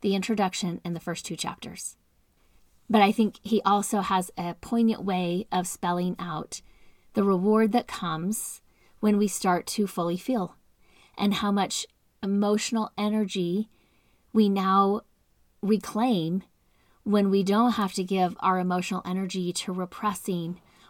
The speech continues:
or to denying or to avoiding and bypassing. Now, like he said, we just have to feel our feelings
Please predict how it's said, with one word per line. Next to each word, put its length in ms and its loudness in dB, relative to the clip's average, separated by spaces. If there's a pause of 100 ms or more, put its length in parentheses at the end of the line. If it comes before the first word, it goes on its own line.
or 120 -2
to 140 -4
denying 840 0 (400)
or 160 2
to 200 -4
avoiding 800 2
and 160 -6
bypassing. 800 -2 (340)
Now, 360 6
like 240 0
he 100 0
said, 340 -6
we 80 -2
just 200 -6
have 140 -2
to 80 -2
feel 200 -2
our 120 -2
feelings 580 -4